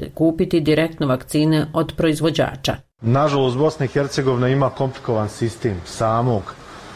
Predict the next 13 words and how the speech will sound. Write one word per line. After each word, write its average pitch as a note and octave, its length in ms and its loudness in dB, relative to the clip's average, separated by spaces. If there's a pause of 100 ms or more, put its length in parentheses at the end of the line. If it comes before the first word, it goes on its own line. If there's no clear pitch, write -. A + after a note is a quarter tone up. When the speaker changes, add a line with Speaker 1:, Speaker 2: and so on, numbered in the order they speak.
(260)
Speaker 2:
i A2+ 100 2
zakon A#2+ 440 0
o A#2+ 60 2
lijekovima B2+ 380 0
i B2+ 40 2
medicinskim B2+ 320 -2
sredstvima, C3 380 -2
ali A#2 100 -2
također C3 400 0
zakon B2 380 0
o B2 60 -2
javnim A2+ 340 0
nabavkama. G#2 640 -2